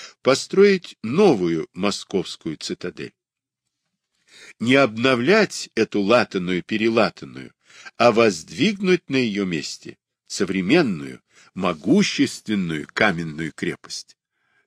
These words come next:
Чертежи были почти готовы. В ближайшем будущем венецейский Муроль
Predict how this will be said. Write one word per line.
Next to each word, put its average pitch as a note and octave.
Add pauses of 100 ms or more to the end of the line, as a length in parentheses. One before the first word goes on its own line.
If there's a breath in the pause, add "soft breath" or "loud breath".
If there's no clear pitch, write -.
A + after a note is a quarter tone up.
Чертежи C#3+
были G3+
почти C3
готовы. E2+ (200)
В F#2+
ближайшем A#2+
будущем F#3 (180)
венецейский G2+
Муроль F#2+